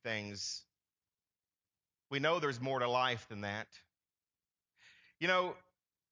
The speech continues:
if you're taking notes, there's three most common easy answers for hard times, and it would be these three. It would be these three. And, and we're, we're gonna make a point here.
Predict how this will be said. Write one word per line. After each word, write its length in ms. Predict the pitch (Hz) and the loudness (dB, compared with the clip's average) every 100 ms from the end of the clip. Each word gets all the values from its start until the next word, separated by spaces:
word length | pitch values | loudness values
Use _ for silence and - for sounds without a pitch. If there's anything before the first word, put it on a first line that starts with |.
| _ _ - | _ _ -10
if 120 | 147 | -6
you're 80 | 165 | 0
taking 340 | 202 190 170 | 0 0 0
notes, 520 | 160 147 143 - - _ | 2 2 0 -8 -10 _
there's 280 | 151 147 - | -2 -2 -2
three 280 | - 196 214 | -2 0 2
most 340 | 190 185 - - | 2 2 0 0
common 380 | 175 180 185 - | 2 2 0 -4
easy 360 | 170 160 156 | -4 -4 0
answers 500 | 151 151 127 123 117 | 2 0 -2 -6 -6
for 160 | - 127 | -6 -6
hard 380 | 110 143 135 123 | -2 0 0 -2
times, 580 | 139 127 120 113 107 - | -2 0 0 -2 -10 -10
and 120 | 127 123 | -6 -4
it 60 | |
would 140 | 120 113 | -4 -4
be 160 | 131 | -4
these 320 | 123 139 - - | -2 -6 -6 -6
three. 300 | 131 110 95 95 _ _ _ _ _ _ _ | -4 -4 -6 -14 _ _ _ _ _ _ _
It 20 | 123 | -6
would 120 | 117 | -4
be 160 | 127 127 | -2 -2
these 300 | 120 139 - | -2 -4 -4
three. 440 | - 131 120 90 90 _ _ _ _ _ _ _ _ _ _ _ - | -6 -2 0 -2 -8 _ _ _ _ _ _ _ _ _ _ _ -6
And, 100 | 143 | -2
and 100 | 147 | 0
we're, 160 | 151 147 | 2 0
we're 180 | 143 143 | 0 0
gonna 140 | 151 | 2
make 200 | 156 160 | 2 0
a 40 | |
point 340 | 135 175 160 123 | -4 -2 -2 -2
here. 380 | 127 120 113 | -2 -2 -2